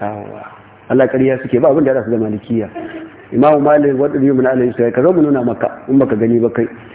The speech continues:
Imam Malik sallama biyu yayi, "Maka ka zo mu nuna maka in kai jahili ne."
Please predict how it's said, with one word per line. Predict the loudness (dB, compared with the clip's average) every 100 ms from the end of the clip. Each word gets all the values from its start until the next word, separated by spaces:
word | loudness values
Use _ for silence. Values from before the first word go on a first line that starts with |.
| 0
Imam | 2 4
Malik | 4 2
sallama | 0 0 0 -2
biyu | 0 0
yayi, | 2
"Maka | 2 2 2
ka | 2
zo | 2
mu | 0
nuna | 0 0
maka | 0 -2 -2
in | 2
kai | 2
jahili | 4 2 2 0
ne." | 0